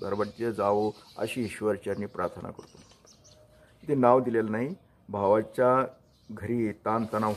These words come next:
होत आहे, ते सगळे सुरळीत व्हावे आणि सगळं चांगलं चालावं, असं त्यांचं म्हणणं आहे.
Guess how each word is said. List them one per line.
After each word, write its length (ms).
होत 160
आहे, 280
ते 440
सगळे 300
सुरळीत 680
व्हावे 540
आणि 320
सगळं 400
चांगलं 300
चालावं, 440
असं 160
त्यांचं 300
म्हणणं 280
आहे. 440